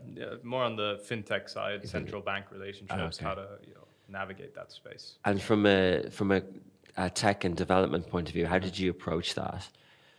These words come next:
Speaker 1: It's a very interesting question. <laughs> Uh, we started with, uh, looking at outsourcing. Uh, we ended up outsourcing the M V P, uh, before raising funds and bringing the team in-house. So that was our strategy.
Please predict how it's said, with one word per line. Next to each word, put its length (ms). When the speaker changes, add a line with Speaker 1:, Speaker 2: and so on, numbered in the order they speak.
Speaker 1:
It's 160
a 20
very 260
interesting 320
question. 280
<laughs> 160
Uh, 340
we 120
started 560
with, 680
uh, 160
looking 500
at 380
outsourcing. 680
Uh, 220
we 160
ended 280
up 300
outsourcing 720
the 160
M 160
V 220
P, 400
uh, 360
before 540
raising 360
funds 280
and 140
bringing 280
the 80
team 240
in-house. 540
So 120
that 160
was 140
our 100
strategy. 440